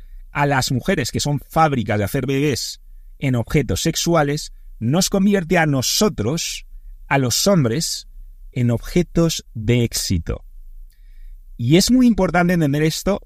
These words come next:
como es muy importante entender que para un hombre es muy crucial ser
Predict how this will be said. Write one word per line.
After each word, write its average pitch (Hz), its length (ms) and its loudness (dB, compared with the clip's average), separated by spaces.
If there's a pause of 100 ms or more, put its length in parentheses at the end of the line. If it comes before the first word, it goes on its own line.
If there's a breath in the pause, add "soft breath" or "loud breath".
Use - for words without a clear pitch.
(100)
como 127 340 -2
es - 240 -2
muy 175 380 0
importante 143 880 2 (580)
entender 135 880 2 (560)
que 156 160 2
para 147 420 2
un 220 220 2
hombre 196 460 2 (420)
es 170 200 -2
muy 240 640 2 (340)
crucial 160 840 0 (840)
ser - 580 0